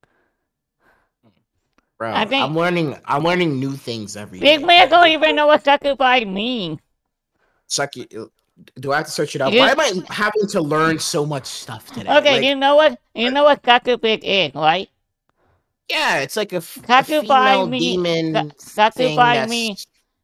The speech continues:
Speaker 2: Gakubai mean multiple Kakubik. It ain't like occupy.
Speaker 1: Oh, oh, that's like the Teletubbies. Like, you know, it's, it's a group or One Direction. It's a group of, a collective
Speaker 2: Yeah,
Speaker 1: of such
Speaker 2: Gakubai is a group of Kakubik.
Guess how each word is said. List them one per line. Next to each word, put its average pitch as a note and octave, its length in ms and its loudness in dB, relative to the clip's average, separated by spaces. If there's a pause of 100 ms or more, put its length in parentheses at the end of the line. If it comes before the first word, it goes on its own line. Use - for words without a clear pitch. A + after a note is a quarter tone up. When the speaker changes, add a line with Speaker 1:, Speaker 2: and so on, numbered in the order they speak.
(220)
Speaker 2:
Gakubai A3 600 2
mean G3+ 300 -6
multiple F3+ 560 -4
Kakubik. D3+ 680 -8 (180)
It F#3+ 180 -2
ain't G3+ 320 -10
like G3+ 340 2
occupy. E3 840 -2 (1500)
Speaker 1:
Oh, F#3 480 0
oh, D3+ 240 -6
that's D#3 180 -8
like E3 240 -6
the C#3+ 80 -16
Teletubbies. C#3 500 -8
Like, A#2 120 -12
you C3+ 60 -8
know, C3 120 -8
it's, A#2 120 -14
it's C3 200 -14
a A2+ 40 -14
group C#3+ 540 -4
or C3 400 -4 (100)
One D3+ 180 -4
Direction. C#3+ 560 -4
It's G#2+ 160 -14
a B2 40 -12
group D3+ 440 -6
of, A#2 500 -4
a A#2 80 -12
collective D3+ 880 -4 (320)
Speaker 2:
Yeah, A#3 340 4
Speaker 1:
of C4 140 -4
such A#3 340 2
Speaker 2:
Gakubai A#3 600 2
is G#3+ 180 0
a G#3 120 0
group G3+ 240 -4
of F#3+ 160 0
Kakubik. D#3+ 540 -6